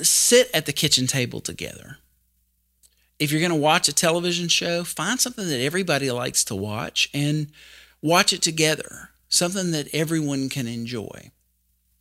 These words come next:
I'm gonna come back to T V in a second, though. I-, if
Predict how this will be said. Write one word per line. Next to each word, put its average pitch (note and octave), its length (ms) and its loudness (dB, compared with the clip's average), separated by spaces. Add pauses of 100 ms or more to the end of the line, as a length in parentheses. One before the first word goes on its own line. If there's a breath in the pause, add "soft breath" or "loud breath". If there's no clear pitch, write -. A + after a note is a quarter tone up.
(220)
I'm D3+ 80 -4
gonna D3+ 100 -4
come D#3 140 -4
back C3+ 180 -4
to - 100 -14
T G#2+ 200 -4
V G#2 160 -8
in - 60 -16
a - 40 -12
second, - 440 -4
though. - 80 -20 (800 loud breath)
I-, F#3+ 160 2
if F3+ 400 0